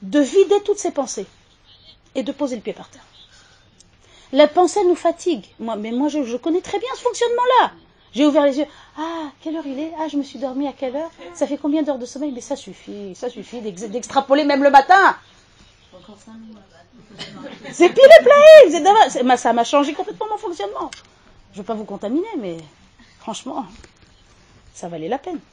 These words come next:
Speaker 1: On pense pas. Ici, il faut que ça soit mécanique. J'ai dit, je le fais.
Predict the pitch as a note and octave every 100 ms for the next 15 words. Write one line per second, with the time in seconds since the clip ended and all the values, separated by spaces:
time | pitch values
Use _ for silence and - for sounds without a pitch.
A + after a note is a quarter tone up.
0 | _ _ _ _ _ _ _ _ _ _
1 | _ _ - C4+ F#4 - - B3+ - _
2 | _ C4 - D#4+ C4 C4 - B3+ A#3 G#3+
3 | G3 E3+ - _ _ _ - G#3 G#3+ C#4+
4 | A3 F3+ -